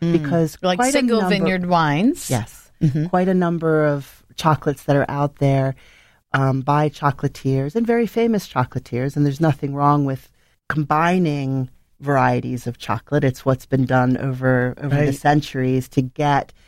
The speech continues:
Speaker 2: your very specific, um, blend
Speaker 1: Mm-hmm.
Speaker 2: of chocolates. That's what most chocolatiers do, is they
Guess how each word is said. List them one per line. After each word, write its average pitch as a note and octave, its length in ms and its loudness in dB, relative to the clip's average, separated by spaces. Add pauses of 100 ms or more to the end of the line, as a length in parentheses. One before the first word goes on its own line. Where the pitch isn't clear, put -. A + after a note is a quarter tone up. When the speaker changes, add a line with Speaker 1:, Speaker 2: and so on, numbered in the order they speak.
(240)
Speaker 2:
your D3 540 -2
very C#3 320 0
specific, - 960 -2 (460)
um, C3 400 0
blend C#3 760 -2 (240)
Speaker 1:
Mm-hmm. D3+ 400 2
Speaker 2:
of C3+ 160 -2
chocolates. - 580 -6
That's C#3+ 360 0
what D3 120 2
most C3 360 -2
chocolatiers C3+ 600 -4
do, C#3 200 2
is B2+ 160 -2
they B2+ 320 -4